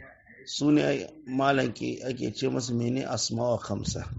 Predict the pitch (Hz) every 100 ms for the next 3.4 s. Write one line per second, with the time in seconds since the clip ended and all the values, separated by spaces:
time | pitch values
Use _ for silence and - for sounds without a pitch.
0 | - - - - - - - - - -
1 | - _ - - 233 202 180 170 156 151
2 | 156 123 123 - 127 - 143 170 165 -
3 | 147 147 - 139